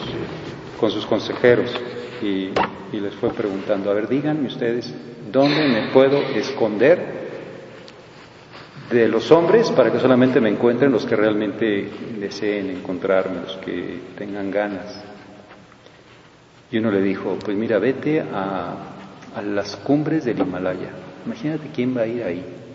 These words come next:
a más de ocho mil metros, nevado, métete en una cueva, que hagan los hielos, ahí escóndete, en lo más alto.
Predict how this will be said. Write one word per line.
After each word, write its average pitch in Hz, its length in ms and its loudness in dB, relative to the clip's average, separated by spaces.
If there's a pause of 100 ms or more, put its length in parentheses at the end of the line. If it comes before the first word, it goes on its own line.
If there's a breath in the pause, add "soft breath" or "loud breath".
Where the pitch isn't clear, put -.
a - 80 -6
más 110 220 0
de 123 60 4
ocho 110 220 2
mil 107 200 0
metros, 107 500 -2
nevado, 98 460 2 (800)
métete 117 320 -2
en 107 80 -4
una 107 160 -4
cueva, 95 320 -4 (1400)
que 110 100 -4
hagan 101 280 0
los 92 180 -2
hielos, - 580 -2 (720)
ahí 120 140 -8
escóndete, 104 720 -4
en 113 80 -6
lo - 60 -4
más 113 180 -4
alto. 107 320 0